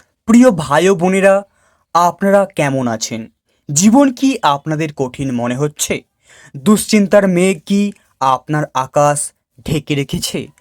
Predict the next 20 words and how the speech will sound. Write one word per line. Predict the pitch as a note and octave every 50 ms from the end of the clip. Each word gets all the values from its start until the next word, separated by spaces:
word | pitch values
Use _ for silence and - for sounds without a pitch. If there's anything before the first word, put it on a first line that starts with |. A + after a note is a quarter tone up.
| _ _ _ _ -
হয়তো | - G3 G#3 A3 A3+ B3 B3 - - -
আপনি | D#3 D3+ D#3 D3+ D3+ - G#3+ A#3 G3+ D#3 B2+ B2+ - _ _ _ -
এক | D3+ E3 F3 D#3+ -
নতুন | D#3+ D#3 D#3+ E3 D3+ - G#3 G#3+ G3+
শুরুর | F#3 - - - F3 F3+ F#3 F#3 - -
অপেক্ষায় | C#3 C3+ - E3 E3+ - - - G3 F3+ - -
আছেন, | - B2+ D#3 - - - D#3 A#2+ G#2 G#2+ - _ _ _ _ - -
এক | F3 F#3 F3+ - F3
নতুন | D#3 D#3+ F3 F3 E3 - G#3 G#3 G#3 G3+ - _ _ _ _
আশার | - D3 D#3 E3 - - G3 F#3+ F#3 - _
আলোক | - C#3+ D3 D3+ E3+ E3+ E3+ _
খুঁজছেন। | - - - C3 B2 B2 - - - C#3+ A2+ G#2+ A2 - _ _ _ _ _ -
আজকের | F3 G3 G3+ F3+ F#3+ A3 C4
এই | C4+ C4+
বিশেষ | G#3 A3 A3+ A3+ C4 B3 A3+
মুহূর্তে | A3 G#3 G#3+ A3+ A3 - - B3+ B3+ - -
আমি | E3 E3 E3 F3 F3+ - -
আপনাকে | D3+ D#3+ D#3+ - G3 G3+ G3 G#3+ G#3 -
আমন্ত্রণ | D3+ C#3+ C#3+ C#3 C#3 C#3 - C#3+ C3+ B2+
জানাচ্ছি | A#2+ A#2+ A2+ A2+ A2+ A2+ - - - B2 A2 A2+